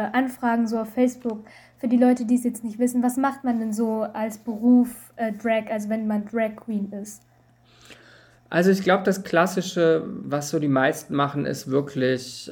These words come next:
Speaker 2: ähm, im Club auftreten. Es gibt natürlich sehr, sehr große professionelle Drag Queens in Deutschland, die dann, ähm, in einer Revue auftreten oder in einem Vari-, äh, Varieté-Theater, in einer Varieté-Show.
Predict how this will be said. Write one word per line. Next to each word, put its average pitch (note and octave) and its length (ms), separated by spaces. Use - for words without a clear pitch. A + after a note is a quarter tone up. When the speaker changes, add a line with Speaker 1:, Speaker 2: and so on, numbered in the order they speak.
Speaker 2:
ähm, C3 360
im C3 200
Club C#3+ 320
auftreten. A#2+ 760
Es B2 160
gibt E3+ 180
natürlich D3+ 320
sehr, C#3 160
sehr D3 140
große D3+ 400
professionelle D3+ 720
Drag C3+ 240
Queens C3+ 340
in B2+ 220
Deutschland, B2 720
die B2+ 100
dann, B2 500
ähm, A#2 540
in B2+ 140
einer C3 300
Revue C#3 500
auftreten A#2+ 680
oder A#2 160
in A#2+ 100
einem B2 320
Vari-, B2+ 480
äh, A#2+ 300
Varieté-Theater, B2+ 1400
in A#2 200
einer A2+ 200
Varieté-Show. A#2 960